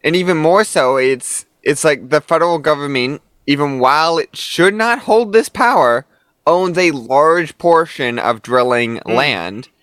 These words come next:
Speaker 1: And
Speaker 2: Wow.
Speaker 1: Biden has kicked gas slash oil companies off of it.
Speaker 2: Wow, really?
Speaker 1: And now, and then, and then he wants to say, "Okay, now increase production."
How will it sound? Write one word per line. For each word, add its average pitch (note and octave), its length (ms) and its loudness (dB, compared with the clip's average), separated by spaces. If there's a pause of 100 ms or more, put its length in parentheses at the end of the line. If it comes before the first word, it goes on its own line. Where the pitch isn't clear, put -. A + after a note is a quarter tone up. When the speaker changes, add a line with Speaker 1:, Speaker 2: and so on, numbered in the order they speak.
(220)
Speaker 1:
And B2 100 -2
Speaker 2:
Wow. - 60 -4
Speaker 1:
Biden D#3+ 420 0
has C#3+ 240 -4
kicked - 680 -2
gas C#3+ 520 -2
slash C3 400 -2
oil F#3 240 0
companies B2 560 -6 (200)
off D3 240 0
of F2 120 -6
it. - 160 -8 (160)
Speaker 2:
Wow, C3+ 680 -2
really? C#3 600 -8 (460)
Speaker 1:
And D3+ 200 -2
now, E3+ 320 2
and D#3 200 -4
then, E3+ 420 -2
and D3 280 -2
then F#3+ 140 -2
he G3+ 140 -10
wants E3 300 -2
to C#3 120 -2
say, G#2 540 0 (420)
"Okay, D3 240 0
now C#3+ 160 0
increase C#3+ 420 -4
production." A#2+ 560 -4